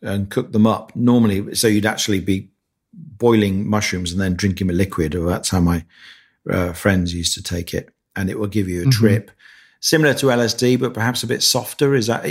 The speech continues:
Speaker 1: I mean, if you take it in a large enough dose, I appreciate you're taking it in a, a dose that, but doesn't give you that kind of effect. But if you take it in a large enough dose, it's kind of similar to L S D, but a bit softer. Is that a fair description?
Speaker 2: Uh, it can be softer.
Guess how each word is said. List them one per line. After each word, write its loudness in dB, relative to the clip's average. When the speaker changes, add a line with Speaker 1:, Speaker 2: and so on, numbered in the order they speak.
Speaker 1:
I -2
mean, 4
if -2
you 4
take 0
it -2
in -2
a 2
large 2
enough -8
dose, -4
I 0
appreciate -2
you're -6
taking -4
it -12
in 0
a, -4
a -2
dose 2
that, -8
but -6
doesn't 2
give 0
you 0
that -6
kind 0
of -2
effect. -8
But -10
if -2
you 2
take 2
it 4
in 0
a -2
large 2
enough -6
dose, -6
it's -6
kind 0
of 2
similar -2
to -2
L 0
S -4
D, -2
but -4
a -6
bit -6
softer. 0
Is 2
that -4
a -10
fair 0
description? -6
Speaker 2:
Uh, 4
it -2
can 0
be 4
softer. 0